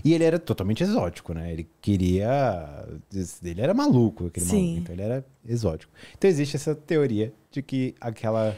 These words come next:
Speaker 1: mansão, né, logo que, então, depois que ele morreu, a mansão teria sido leiloada e o Wilson teria comprado a mansão que era do Síndrome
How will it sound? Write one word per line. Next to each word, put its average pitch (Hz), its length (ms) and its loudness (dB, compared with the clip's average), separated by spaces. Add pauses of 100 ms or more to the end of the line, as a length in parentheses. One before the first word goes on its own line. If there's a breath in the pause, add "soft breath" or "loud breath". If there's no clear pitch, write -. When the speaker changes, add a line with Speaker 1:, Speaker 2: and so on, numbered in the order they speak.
(720 loud breath)
Speaker 1:
mansão, 113 540 2
né, 110 140 2
logo 101 260 0
que, - 160 -6
então, 107 140 0
depois 98 260 -2
que - 80 -12
ele 107 100 0
morreu, 110 520 2
a 120 60 -4
mansão 107 320 0
teria 101 260 -2
sido 101 500 -4
leiloada 110 840 0 (720 loud breath)
e 127 80 4
o 127 160 6
Wilson 120 380 4
teria 120 260 0
comprado 113 500 -2
a 113 80 2
mansão 110 460 0
que 104 140 -8
era 101 120 -4
do 104 120 -6
Síndrome 113 520 -2